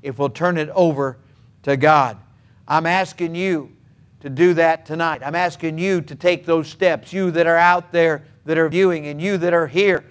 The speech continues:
and those who will view this later on, and those to whom you will recommend this broadcast. I'm saying America needs strong Christian homes. America needs good, godly parents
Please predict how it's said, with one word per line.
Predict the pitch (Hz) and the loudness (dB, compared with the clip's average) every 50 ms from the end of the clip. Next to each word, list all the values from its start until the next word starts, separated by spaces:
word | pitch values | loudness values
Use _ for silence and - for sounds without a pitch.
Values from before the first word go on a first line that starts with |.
| - _ _ | -20 _ _
and | 131 135 139 | -10 0 2
those | 170 196 202 185 131 | 4 4 4 2 0
who | 175 190 185 | -2 0 0
will | 180 170 151 | 0 0 -2
view | 156 185 196 190 | -2 0 0 0
this | 165 175 175 160 160 | 0 0 -2 -2 -2
later | 156 175 175 175 165 170 185 | 0 2 2 2 2 2 2
on, | 196 185 165 139 - - _ _ _ _ - | 2 2 0 -4 -8 -16 _ _ _ _ -8
and | 151 156 151 143 | -8 -4 2 4
those | 175 196 208 214 208 - - _ _ _ _ _ | 4 6 6 4 0 -2 -8 _ _ _ _ _
to | - 175 175 170 | -4 -2 -2 0
whom | 160 196 214 214 196 180 165 - - _ - | 0 0 0 0 -2 -4 -6 -10 -16 _ -6
you | 147 175 196 | -2 2 4
will | 190 185 170 165 | 6 6 4 4
recommend | 156 180 196 190 190 185 180 175 185 196 196 190 180 165 - - | 4 2 2 2 2 0 -2 0 0 -2 -2 -4 -6 -8 -12 -10
this | 127 143 185 202 180 123 | -2 0 0 0 0 -4
broadcast. | 127 131 147 196 202 185 170 143 - 165 165 151 131 110 104 - - _ _ _ _ _ _ - - | -6 0 2 4 4 4 2 -2 -2 0 0 0 0 -4 -8 -16 -20 _ _ _ _ _ _ -2 0
I'm | 165 185 190 180 151 | 2 2 2 0 -4
saying | - - 202 202 190 180 165 151 - - _ _ _ _ _ - | -6 -2 0 0 0 -2 -6 -10 -14 -18 _ _ _ _ _ -10
America | 143 156 160 185 208 220 214 196 180 156 - 117 101 _ _ _ _ - | -8 -4 0 2 4 4 4 4 2 0 -2 -8 -8 _ _ _ _ -12
needs | 143 160 196 196 170 147 135 123 123 113 - - _ _ _ _ _ _ _ _ | -4 -2 0 0 0 -2 -4 -10 -14 -18 -20 -20 _ _ _ _ _ _ _ _
strong | - - - 180 185 180 175 170 165 160 156 156 160 - | -20 -12 -2 2 4 4 4 4 2 0 -2 -6 -10 -12
Christian | _ - 180 175 147 - - 165 156 151 | _ -2 0 0 0 -2 -8 -8 -6 -2
homes. | 139 160 165 156 135 120 - _ _ _ _ _ - | 0 0 0 0 -2 -10 -16 _ _ _ _ _ -10
America | 151 160 165 170 196 214 214 208 - - 165 156 - _ _ _ | -8 -6 -4 0 2 2 2 2 0 -4 -8 -8 -8 _ _ _
needs | 135 156 175 196 196 175 151 135 117 110 - - _ _ _ _ _ _ - | -12 -8 -6 -4 -4 -4 -6 -8 -14 -20 -20 -20 _ _ _ _ _ _ -4
good, | 127 185 185 170 147 | -2 0 0 0 0
godly | 165 175 185 190 185 160 156 165 156 | 2 4 4 4 4 2 -2 -12 -12
parents | 147 - 156 185 190 185 160 143 123 110 - - _ | -10 -4 0 0 2 2 0 -2 -8 -14 -20 -20 _